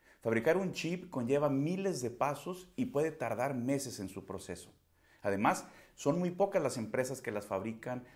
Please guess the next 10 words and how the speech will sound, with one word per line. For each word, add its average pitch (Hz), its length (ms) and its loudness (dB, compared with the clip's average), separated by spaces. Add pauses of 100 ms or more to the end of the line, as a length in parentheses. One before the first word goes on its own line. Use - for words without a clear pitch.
localizadas 120 640 0
principalmente 117 840 -4
en 104 120 -4
Asia, 107 320 -6 (360)
las - 160 4
cuales, 131 380 2
por 101 160 -4
supuesto, 113 440 -4
están 104 260 -2
sobresaturadas. 90 920 -2